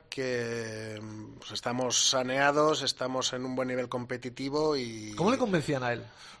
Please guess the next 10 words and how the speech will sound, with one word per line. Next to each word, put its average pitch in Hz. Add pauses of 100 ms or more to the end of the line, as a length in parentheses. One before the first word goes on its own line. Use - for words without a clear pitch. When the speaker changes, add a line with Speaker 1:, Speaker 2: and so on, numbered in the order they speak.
(320)
Speaker 1:
Y 123
tampoco 175
Speaker 2:
Can-, 151
Speaker 1:
vamos 208
a, -
Speaker 2:
Canguil, 156
céntrate, 151
Speaker 1:
tampoco 156
vamos 214
Speaker 2:
céntrate. 156